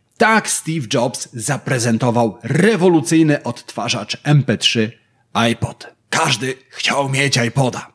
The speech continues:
iPod stawał się coraz popularniejszy. Wkrótce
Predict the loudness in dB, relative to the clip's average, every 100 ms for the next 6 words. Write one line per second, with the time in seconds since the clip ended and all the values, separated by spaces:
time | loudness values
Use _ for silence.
0 | _ -4 -2 0 0 -2 -2 -14 -10 -10
1 | -6 -4 0 2 2 0 -2 -4 _ -14
2 | -8 -4 -2 -2 -2 2 4 4 6 6
3 | 4 2 -4 -16 -20 -20 -20 -2 0 0
4 | 0 -2